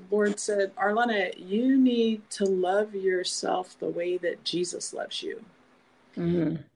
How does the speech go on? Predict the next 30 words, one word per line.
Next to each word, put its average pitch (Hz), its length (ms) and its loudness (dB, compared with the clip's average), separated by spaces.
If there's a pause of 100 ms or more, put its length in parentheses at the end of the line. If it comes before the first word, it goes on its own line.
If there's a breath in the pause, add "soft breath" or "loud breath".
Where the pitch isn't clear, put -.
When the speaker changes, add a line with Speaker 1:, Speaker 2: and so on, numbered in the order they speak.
Speaker 1:
And 190 160 8 (100)
I 170 160 6
just 165 380 -4
was, 156 120 -6
like, 156 200 -6
stopped 156 340 -10
in 160 80 -8
my 151 160 -6
tracks. - 640 -6
I - 20 -14
mean, 165 160 -6
I 220 80 4
take 233 240 2
good - 140 0
care 156 200 4
of 160 60 -2
myself. 160 380 -4
I'm 226 180 2
kind 170 240 -4
to 165 60 -8
myself. 160 360 -8
I've 208 160 2
overcome 196 480 4
a 175 60 -4
ton 180 240 -8
of 170 80 -4
stuff, - 300 -2
you 175 80 0
know, 180 80 0
and 185 100 -6